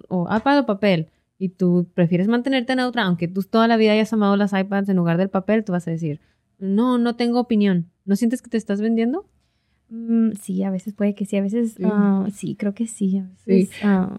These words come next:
Speaker 3: Pero es
Speaker 2: sí.
Speaker 3: más por el greater good, ¿no sientes? O sea, el
Speaker 2: Sí.
Speaker 1: Pero,
Speaker 3: como
Speaker 1: pero sigue siendo,
Speaker 3: Sí.
Speaker 1: ¿estás vendiendo o te estás vendiendo?
Speaker 3: Sí. Pero es
Speaker 2: Buena pregunta.
Speaker 3: igual con el, como lo de la familia, ¿no? Para mí, ¿verdad? Es como,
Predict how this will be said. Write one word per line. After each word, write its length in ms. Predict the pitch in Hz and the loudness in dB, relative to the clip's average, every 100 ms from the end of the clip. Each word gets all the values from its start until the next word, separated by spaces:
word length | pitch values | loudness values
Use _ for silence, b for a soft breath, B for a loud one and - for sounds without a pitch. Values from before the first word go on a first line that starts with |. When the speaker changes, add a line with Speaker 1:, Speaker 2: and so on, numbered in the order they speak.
| 208 202 | -6 0
Speaker 3:
Pero 180 | 294 | 2
es 120 | 294 302 | 2 0
Speaker 2:
sí. 40 | |
Speaker 3:
más 220 | 320 339 | -2 -2
por 180 | - 311 | 0 0
el 240 | 254 202 | 0 -2
greater 360 | 208 226 240 269 | 0 2 2 0
good, 420 | 262 277 349 - - | 2 0 0 -8 -6
¿no 200 | 233 240 | -2 -2
sientes? 460 | - 254 254 330 330 | -2 -6 -4 -4 0
O 120 | 233 | 0
sea, 160 | 220 208 | 2 2
el 360 | 202 196 180 175 | 2 0 -2 -4
Speaker 2:
Sí. 80 | - | 0
Speaker 1:
Pero, 300 | 185 180 214 | 0 2 0
Speaker 3:
como 120 | 226 | 2
Speaker 1:
pero 180 | 202 196 | 2 2
sigue 240 | 196 196 | 2 0
siendo, 380 | 196 190 190 185 | 2 0 0 -2
Speaker 3:
Sí. 340 | - 240 220 190 | -4 -2 -2 -2
Speaker 1:
¿estás 280 | 185 156 160 | -4 -4 0
vendiendo 400 | 220 220 240 - | 2 2 0 -4
o 80 | 190 | -8
te 100 | 151 | -8
estás 220 | - 131 | -12 -14
vendiendo? 340 | 139 147 170 262 | -4 0 0 -2
Speaker 3:
Sí. 320 | - - 208 | -8 -18 -4
Pero 220 | 294 285 | 2 2
es 60 | 262 202 | 2 2
Speaker 2:
Buena 40 | |
pregunta. 160 | 294 285 | 2 2
Speaker 3:
igual 360 | 269 262 269 | 2 2 -2
con 260 | 294 285 285 | -2 0 0
el, 500 | 277 269 262 240 226 | -2 -2 -2 -2 -2
como 320 | 240 226 226 220 | -2 0 2 4
lo 300 | 220 214 208 | 4 4 2
de 80 | 208 | 2
la 160 | 214 | 0
familia, 580 | 220 196 202 247 220 180 | 0 -2 -2 -2 -2 -2
¿no? 240 | 175 202 | -2 -2
Para 240 | 233 208 190 | 0 2 2
mí, 200 | 190 185 | 0 0
¿verdad? 300 | 175 175 202 | -2 -2 -2
Es 160 | 190 - | -2 0
como, 580 | 233 226 226 214 - | -2 2 2 2 0